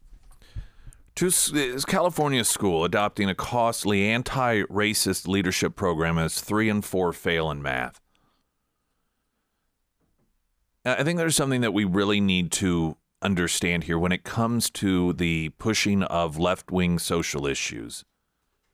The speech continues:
in the schools. One, it is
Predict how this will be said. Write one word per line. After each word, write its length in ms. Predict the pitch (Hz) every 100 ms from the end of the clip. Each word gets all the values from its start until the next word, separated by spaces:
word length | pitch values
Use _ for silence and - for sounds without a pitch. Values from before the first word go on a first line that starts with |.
| _ _ _ _ _ _ _ _ _
in 180 | 110 104
the 80 | 95
schools. 680 | - - 76 57 - - - _ _ _ _ _ - _ _ _ _ _ _ _ - _ _ _ _ _ _ -
One, 600 | 90 107 120 120 117 117 -
it 180 | 110 110
is 400 | 87 80 82